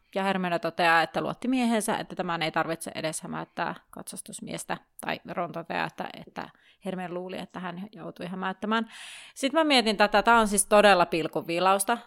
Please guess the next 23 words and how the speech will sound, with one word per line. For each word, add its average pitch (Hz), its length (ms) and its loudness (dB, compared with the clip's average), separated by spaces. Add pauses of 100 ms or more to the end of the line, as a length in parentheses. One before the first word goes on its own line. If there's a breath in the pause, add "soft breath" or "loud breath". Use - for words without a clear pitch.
(120)
mutta 180 340 0 (760 loud breath)
eikö 226 180 2
niin, 226 180 4
että 214 160 0
katsastusmies 196 800 0
ei 165 180 -2
ole 160 160 -2
se, - 140 -4
joka - 260 -6
otka-, - 320 -8
ottaa 160 340 -4
sen 170 220 -10 (120)
autokoulututkinnon 165 960 -10
vastaan? 175 460 -6 (420 soft breath)
Mun 240 140 -2
mielestä 190 340 2
se 214 80 2
on 196 120 0
tutkinto, 165 640 -4 (220)
se 214 120 -6
on 208 60 -2
niinku 208 140 -4
tutvo 226 540 -4